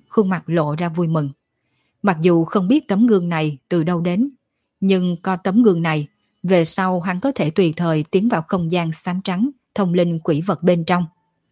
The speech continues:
Lúc trước tại Minh Hà, hắn khắc sâu sự lợi hại của sinh linh minh giới. Thẩm Lạc lập tức bấm niệm pháp quyết thi pháp, trên gương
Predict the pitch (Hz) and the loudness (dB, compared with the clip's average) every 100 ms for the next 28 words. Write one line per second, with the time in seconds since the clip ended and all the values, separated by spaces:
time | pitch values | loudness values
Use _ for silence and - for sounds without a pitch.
0 | _ _ _ - 262 - 294 320 - 170 | _ _ _ 0 2 4 2 2 0 -2
1 | 151 160 175 170 160 147 - _ _ _ | 0 0 -2 -2 -4 -6 -8 _ _ _
2 | - 190 214 - 302 - 185 170 - 156 | -4 -2 -2 -4 -8 -4 -2 -2 -2 -2
3 | 160 160 147 160 143 147 - 165 180 185 | -2 -2 -2 -4 -4 -6 -2 -2 0 -2
4 | 180 170 175 165 175 180 285 _ _ _ | 0 0 0 0 0 0 -2 _ _ _
5 | _ _ _ _ _ - 202 165 196 165 | _ _ _ _ _ -6 -2 0 0 0
6 | 170 - 311 - 185 214 226 151 - 262 | -2 0 -2 0 2 4 2 0 -6 -8
7 | 262 285 294 214 170 180 233 269 _ _ | -4 -2 -2 -2 -2 -2 -4 -4 _ _
8 | _ - 208 180 185 185 170 | _ 0 2 2 0 0 -2